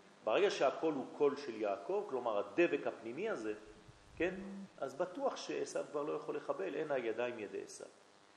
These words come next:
ולכן הוא הכוח המבריח מן הקצה אל הקצה. כלומר, הלובן שבין האותיות, האוויר, החמצן, הקול, קול השופר,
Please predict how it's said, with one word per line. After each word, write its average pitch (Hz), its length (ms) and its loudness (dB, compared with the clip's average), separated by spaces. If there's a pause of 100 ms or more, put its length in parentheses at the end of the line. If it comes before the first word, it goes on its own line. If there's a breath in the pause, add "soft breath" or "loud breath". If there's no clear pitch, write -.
(160)
ולכן 151 320 2
הוא 156 160 6
הכוח 170 380 6
המבריח 131 580 2
מן 135 140 -6
הקצה 110 400 -2
אל 117 120 2
הקצה. - 340 -8 (880)
כלומר, 127 440 4
הלובן 113 840 2
שבין 104 300 -4
האותיות, 120 560 -2 (520)
האוויר, 170 560 -4 (540)
החמצן, 180 640 2 (600)
הקול, 196 580 6 (580)
קול 113 140 4
השופר, 190 600 6